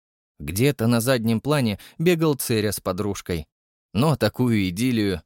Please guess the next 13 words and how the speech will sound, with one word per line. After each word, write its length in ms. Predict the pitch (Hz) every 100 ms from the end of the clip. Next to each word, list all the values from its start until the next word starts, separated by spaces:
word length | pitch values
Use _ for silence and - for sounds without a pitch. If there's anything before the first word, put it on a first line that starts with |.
| -
любили 500 | 113 107 104 123 101
нарушать. 680 | 87 80 - 76 - - - _ _ _ _ _ _ _ -
В 140 | 85
этот 240 | 117 87
момент 460 | 98 98 110 120 - _ _
зазвонил 520 | 110 113 101 104 104
мой 220 | 104 101 95
телефон. 520 | 95 90 - 80 71 _ _ _ _ _ _ _ _
Посмотрев 560 | 135 127 143 143 147 110
в 120 | 123
экран, 280 | 120 156 131
я 160 | 143
удивился. 680 | 135 123 139 165 - 69 67